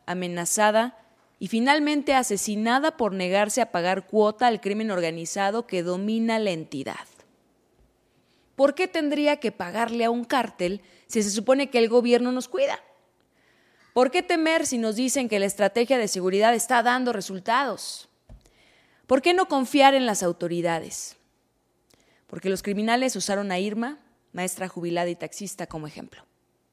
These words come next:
Hace exactamente siete días, Irma fue plagiada a plena luz del día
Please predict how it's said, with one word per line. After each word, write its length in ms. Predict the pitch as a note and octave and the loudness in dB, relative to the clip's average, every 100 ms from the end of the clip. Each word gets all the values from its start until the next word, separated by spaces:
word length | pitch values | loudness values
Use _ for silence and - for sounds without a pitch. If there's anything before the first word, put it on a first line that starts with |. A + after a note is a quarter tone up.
| _ _ _ _ _ _ _ _ _ _ | _ _ _ _ _ _ _ _ _ _
Hace 220 | F3+ F3+ | -6 -2
exactamente 800 | G3 - G3+ G#3 G3+ G3+ G3 G3+ | -2 0 -2 0 0 -2 -2 -2
siete 340 | G3 G3 G3 F#3+ | 0 0 0 2
días, 400 | G3 G#3+ B3+ A3 | 6 6 4 0
Irma 220 | G3 F#3+ | -2 -2
fue 160 | G3 | -4
plagiada 680 | G3 F#3+ - G#3 G3 G#3 A3+ | -2 -2 0 2 2 2 0
a 80 | F#3+ | 0
plena 200 | F#3 F#3+ | -2 -2
luz 200 | G3 F#3+ | -2 -2
del 160 | F#3 F3+ | -2 -2
día 380 | A#3 G#3+ A#3 | -2 -2 -4